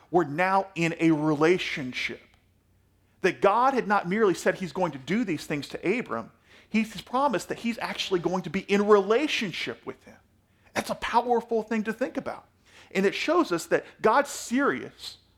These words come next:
about his promises. He is always faithful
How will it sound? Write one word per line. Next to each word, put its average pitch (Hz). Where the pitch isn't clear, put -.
about 151
his 147
promises. -
He 180
is 165
always 160
faithful 139